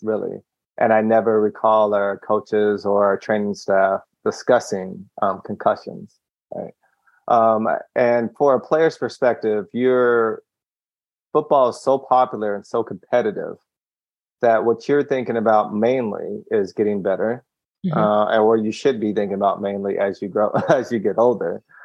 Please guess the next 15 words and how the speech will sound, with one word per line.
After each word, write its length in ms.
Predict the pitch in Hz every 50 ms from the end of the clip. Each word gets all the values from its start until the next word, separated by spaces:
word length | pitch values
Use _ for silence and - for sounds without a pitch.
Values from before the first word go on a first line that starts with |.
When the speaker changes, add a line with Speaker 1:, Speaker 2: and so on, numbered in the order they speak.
| - - - - - - -
Speaker 1:
Um, 380 | 123 117 117 117 117 113 113
and 180 | 113 123 120 110
then 220 | 135 143 156 147
in 80 | 139 123
the 80 | 123 123
N 100 | 120 117
F 160 | 110 - -
L, 400 | 143 143 143 135 120 113 110 110
you're 220 | 110 110 117 110
thinking 240 | - 120 113 107 110
about, 520 | 110 98 107 104 107 104 104 104 101 - _ _ -
um, 340 | - 107 104 104 101 101 104
keeping 300 | - - 113 - 107 101
your 100 | 95 95
job, 400 | 90 104 104 101 95 - -